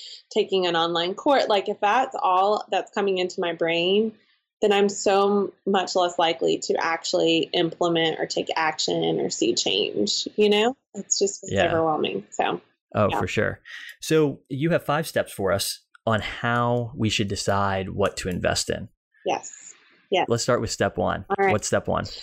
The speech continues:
Speaker 1: So step one is asking yourself, "What would success look like for you?" I think going into an educational experience, whether it's online, in person, coaching,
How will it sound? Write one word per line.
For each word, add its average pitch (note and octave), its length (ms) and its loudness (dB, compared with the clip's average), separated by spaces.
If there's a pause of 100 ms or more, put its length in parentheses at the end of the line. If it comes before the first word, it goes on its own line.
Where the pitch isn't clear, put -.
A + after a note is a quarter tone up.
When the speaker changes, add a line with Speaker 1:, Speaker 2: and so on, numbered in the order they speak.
(120)
Speaker 1:
So A#3+ 600 2 (360)
step D4 300 0
one A#3+ 280 4
is G3+ 440 0 (180)
asking A3+ 400 0
yourself, A3 460 0
"What G3+ 380 2
would A3+ 180 2
success F#3 580 -2
look F3 260 0
like D#3+ 380 -2 (160)
for F#3 120 2
you?" F2 440 -2 (560)
I - 140 -4
think G3+ 440 0 (180)
going G#3 340 4
into G3+ 1040 4
an G3+ 100 0
educational G3 680 2
experience, F#3+ 800 0
whether F#3+ 260 4
it's - 160 2
online, F#3 800 2
in F3+ 220 0
person, F#3 600 2
coaching, F#3 800 2